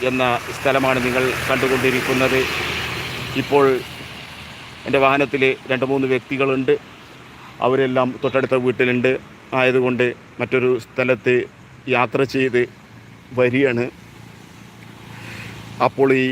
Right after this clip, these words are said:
നമ്മുടെ വെട്ടിച്ചിറയിൽ നിന്ന് പ്രകൃതി രമണീയമായ വെട്ടിച്ചിറ,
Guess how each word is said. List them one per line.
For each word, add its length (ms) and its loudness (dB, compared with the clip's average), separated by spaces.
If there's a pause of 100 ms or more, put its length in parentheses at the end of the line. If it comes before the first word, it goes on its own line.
(720)
നമ്മുടെ 240 2
വെട്ടിച്ചിറയിൽ 520 0
നിന്ന് 180 -2 (320)
പ്രകൃതി 420 2 (140)
രമണീയമായ 560 2 (100)
വെട്ടിച്ചിറ, 360 -4